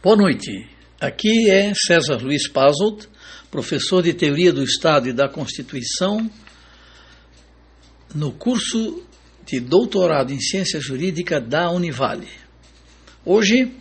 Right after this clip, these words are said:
nesta gravação, vamos tratar do início do título dois,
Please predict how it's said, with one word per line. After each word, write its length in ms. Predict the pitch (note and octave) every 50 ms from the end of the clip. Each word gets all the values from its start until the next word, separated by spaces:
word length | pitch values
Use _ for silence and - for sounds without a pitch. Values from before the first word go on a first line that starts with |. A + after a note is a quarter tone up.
| - - - - - - _ _ - - - - - - -
nesta 360 | D#3 F#3 A3+ A3 - A#3+ G3
gravação, 760 | G3 G3+ F#3 D#3 E3 C#3 - - - C#3+ C3+ D3+ E3 F3 - - - - - - - _ _ _ -
vamos 500 | - C#3 D#3+ G3 G#3 G#3 F#3+ - - -
tratar 720 | - G#3 F#3+ E3 - - - D#3+ D#3+ E3+ E3 D#3+ - - _ _ _ _ _ _ _ _ -
do 180 | D3+ C#3+ E3
início 460 | F3+ F3 F#3 G#3+ A#3+ A3 - - A3+ G3
do 160 | C#3+ D#3 D3+
título 400 | - - A3 G#3+ - G#3 E3 D#3
dois, 480 | C3 A#2 A#2 B2+ F3+ - F3 - -